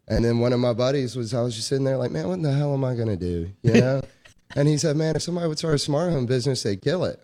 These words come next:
Speaker 1: I said, "Well, what are we sitting here doing?"
Speaker 2: I'm in.
Speaker 1: Yeah, I'm in. And so just kinda shotgunning, cannonball run that fifth year,
Speaker 2: Uh-huh.
Speaker 1: ended up with no plan, and that ended up being the plan.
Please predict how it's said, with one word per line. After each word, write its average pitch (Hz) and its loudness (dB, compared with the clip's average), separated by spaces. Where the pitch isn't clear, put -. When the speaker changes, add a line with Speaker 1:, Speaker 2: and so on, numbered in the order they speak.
Speaker 1:
I - -20
said, - -10
"Well, 170 0
what 123 2
are 165 -2
we 175 0
sitting 190 4
here 208 6
doing?" 120 0
Speaker 2:
I'm 117 2
in. 175 2
Speaker 1:
Yeah, 147 2
I'm 147 0
in. 135 0
And 123 2
so 123 2
just 117 -4
kinda 127 2
shotgunning, 117 0
cannonball 120 2
run 113 4
that 104 -2
fifth 113 -2
year, 110 2
Speaker 2:
Uh-huh. 90 -2
Speaker 1:
ended 113 6
up 113 2
with 110 0
no 120 4
plan, 120 0
and 104 0
that 107 2
ended 110 2
up 101 -4
being 107 2
the 92 -2
plan. 87 -4